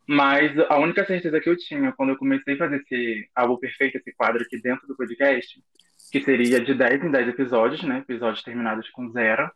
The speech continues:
E que como eu comecei com artistas, eh, nacionais, o próximo seria um artista internacional, que foi o episódio vinte da Rihanna. Eu tô falando do episódio aqui, vocês vão lá escutar, pelo amor de Deus, hein? E o episódio trinta, que foi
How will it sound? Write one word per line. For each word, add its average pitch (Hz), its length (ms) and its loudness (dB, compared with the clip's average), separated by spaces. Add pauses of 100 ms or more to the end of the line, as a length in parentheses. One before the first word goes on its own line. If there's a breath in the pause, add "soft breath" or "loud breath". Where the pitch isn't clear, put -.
(160)
E 156 60 0
que 165 100 -4
como 151 220 2
eu 170 60 0
comecei 156 340 -2
com 143 160 0
artistas, 139 800 -2 (420)
eh, 131 340 0
nacionais, 156 680 0 (420)
o 151 100 -6
próximo 170 680 -2
seria 135 200 0
um 139 40 4
artista 139 380 -6
internacional, 143 800 -4
que - 80 -14
foi 117 140 -4
o 110 40 -4
episódio 117 360 0
vinte 151 340 -4
da 131 100 2
Rihanna. 127 480 -2 (220 soft breath)
Eu 151 80 2
tô 180 80 2
falando 160 220 4
do 147 40 4
episódio 139 320 2
aqui, 139 80 -4
vocês 139 280 -2
vão 143 120 2
lá 127 120 4
escutar, - 280 -2
pelo 123 140 0
amor 127 300 0
de 180 60 -10
Deus, 117 220 -4
hein? 120 140 -12 (500 loud breath)
E 156 60 2
o 160 60 6
episódio 165 560 2
trinta, 170 420 2
que - 100 -10
foi 170 760 2